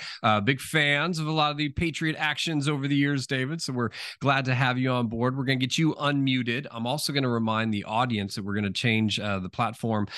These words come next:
a little bit right now as well so that we can enable, uh, all of you to interact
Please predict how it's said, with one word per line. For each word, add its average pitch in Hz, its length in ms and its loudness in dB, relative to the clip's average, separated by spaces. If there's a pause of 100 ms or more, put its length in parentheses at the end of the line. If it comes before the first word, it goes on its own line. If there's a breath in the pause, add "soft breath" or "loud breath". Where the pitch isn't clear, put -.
(200 loud breath)
a 107 80 -2
little 104 220 4
bit 104 160 4
right 101 240 0
now 98 300 0
as 90 260 -4
well 110 260 4
so - 180 -2
that 95 100 -2
we 98 140 -4
can 101 200 -2
enable, 95 520 -2 (220 loud breath)
uh, 87 220 0
all 101 260 0
of 90 140 -2
you 127 260 6
to 104 320 0
interact 98 640 0